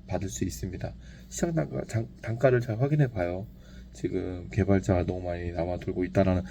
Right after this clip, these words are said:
말도 있고, 여전히, 어, 일자리가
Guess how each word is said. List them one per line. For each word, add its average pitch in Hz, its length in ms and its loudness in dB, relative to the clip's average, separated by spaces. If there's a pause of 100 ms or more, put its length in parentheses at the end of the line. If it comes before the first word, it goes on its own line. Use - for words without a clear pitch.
(220)
말도 98 320 8
있고, 98 380 2 (360)
여전히, 92 420 6 (600)
어, 80 320 -8 (1600)
일자리가 107 640 12